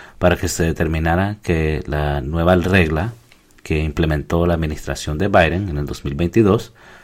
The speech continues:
para establecer y codificar el daca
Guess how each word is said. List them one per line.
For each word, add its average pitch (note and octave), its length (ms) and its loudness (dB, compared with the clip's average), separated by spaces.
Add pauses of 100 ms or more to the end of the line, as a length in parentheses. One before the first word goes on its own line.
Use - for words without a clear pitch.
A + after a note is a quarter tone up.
(220)
para D2+ 180 -4
establecer D2 560 -2
y G#2+ 80 4
codificar - 640 0
el F#2+ 140 0
daca D#2 420 -2